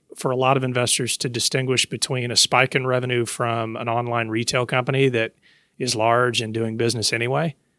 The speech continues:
uh, where they just may have tough comps for last year because everybody started buying things online, or a company that their sole existence was doing some type of vaccine or testing related activity due to covid.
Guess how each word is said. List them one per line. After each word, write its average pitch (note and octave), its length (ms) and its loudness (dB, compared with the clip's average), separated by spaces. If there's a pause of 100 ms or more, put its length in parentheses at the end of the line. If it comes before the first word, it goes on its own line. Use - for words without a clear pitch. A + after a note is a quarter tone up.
(400)
uh, A#2 180 0
where A#2+ 200 2
they B2 100 4
just C3 220 0
may C#3 100 4
have A#2+ 220 0
tough - 220 0
comps A#2+ 400 -2
for C#3 140 -2
last B2+ 360 2
year C3 180 -2
because A#2+ 260 -2
everybody A#2 300 0
started A2+ 300 -2
buying A#2 200 0
things A#2 200 -2
online, A#2 440 0 (320)
or F#3+ 320 6
a C#3 80 6
company C#3+ 480 2
that B2 300 2
their B2+ 140 2
sole C#3+ 400 6
existence A#2 680 -2
was A2+ 560 0 (400)
doing B2 340 2
some B2 240 -2
type A2+ 300 0
of A2+ 220 -2
vaccine A2+ 640 -2
or A2 340 -4
testing A#2 460 -4
related G#2+ 400 -4
activity G#2+ 540 -4
due G#2 140 -6
to G2 80 -6
covid. F#2+ 420 -8